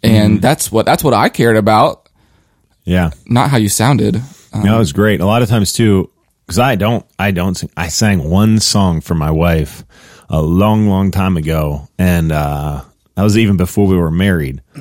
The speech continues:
Speaker 2: That's the last time I sang in front of my wife. It's probably been over twelve years.
Speaker 1: Yeah.
Speaker 2: But I sing in front of the kids all the time.
Speaker 1: <laughs> Yeah. Uh,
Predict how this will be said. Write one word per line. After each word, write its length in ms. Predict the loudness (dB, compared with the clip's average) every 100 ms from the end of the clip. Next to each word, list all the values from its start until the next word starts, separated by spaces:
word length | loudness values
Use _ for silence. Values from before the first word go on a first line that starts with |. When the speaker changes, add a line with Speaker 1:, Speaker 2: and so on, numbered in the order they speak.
| -20 _ _
Speaker 2:
That's 120 | -6 -2
the 60 |
last 280 | 0 0 0
time 120 | -4
I 60 | -4
sang 420 | -2 -2 -2 -4
in 100 | -6
front 160 | -4 -4
of 40 | -4
my 80 |
wife. 420 | -2 -2 -4 -8 -14 -14
It's 100 | -10
probably 220 | -4 -2
been 420 | 0 -2 -2 -6 -10 _ _ _ _ -4
over 160 | -2 -2
twelve 280 | -2 -2 -2
years. 440 | -4 -4 -8 -14 -18 _ -2
Speaker 1:
Yeah. 340 | 0 2 0 -2 _ _ _ _ _
Speaker 2:
But 100 | 0
I 40 | 0
sing 220 | 2 2
in 80 | 2
front 160 | 2 0
of 40 |
the 60 | 0
kids 240 | -2 -2
all 100 | -2
the 60 | -2
time. 360 | -2 -2 -4 -10 -18 -4
Speaker 1:
<laughs> 460 | 0 2 2 0 -4 _ _ _ _ _ -8
Yeah. 320 | -2 0 0 -4 _ _ _ -20 -20 -20 _ _ -2
Uh, 420 | 2 4 4 2